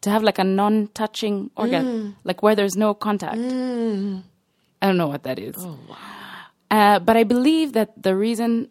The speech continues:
Speaker 1: my orgasms, first of all, they take so long to come. <laughs> No pun. <laughs> But I think that I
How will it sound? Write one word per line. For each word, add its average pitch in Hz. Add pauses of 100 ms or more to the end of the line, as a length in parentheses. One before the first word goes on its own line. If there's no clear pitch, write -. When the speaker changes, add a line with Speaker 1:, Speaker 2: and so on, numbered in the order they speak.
Speaker 1:
my 220
orgasms, 220
first -
of 151
all, 151
they 147
take 165
so - (160)
long 139
to 135
come. 135 (220)
<laughs> 185 (720)
No 151
pun. 135
<laughs> 415 (1600)
But 214 (200)
I 214 (360)
think 262
that 196
I 175